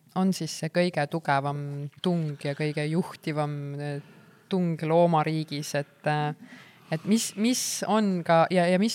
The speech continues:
on ka s-, eduka sellise sigimise aluseks, et, äh, inimestel siis, äh, räägitakse täna näiteks, äh, spermatosoidide võimekuse vähenemisest või raset-, rasestumisvastaste vahendite mõjudest viljakusele,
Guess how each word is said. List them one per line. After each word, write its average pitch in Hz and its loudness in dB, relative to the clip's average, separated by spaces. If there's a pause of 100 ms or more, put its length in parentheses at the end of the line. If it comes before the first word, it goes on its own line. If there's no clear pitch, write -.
on 185 0
ka 175 4
s-, - -4
eduka 208 0
sellise 165 0
sigimise 180 0
aluseks, 175 2
et, 156 -8
äh, 143 -2
inimestel 180 0
siis, 160 -8
äh, 160 -2
räägitakse 180 0
täna 175 2
näiteks, 156 -4
äh, 156 -2 (300)
spermatosoidide 190 0
võimekuse 165 0
vähenemisest 175 0
või 165 0 (140)
raset-, 185 2 (120)
rasestumisvastaste 170 0
vahendite 165 0
mõjudest 170 -2
viljakusele, 170 2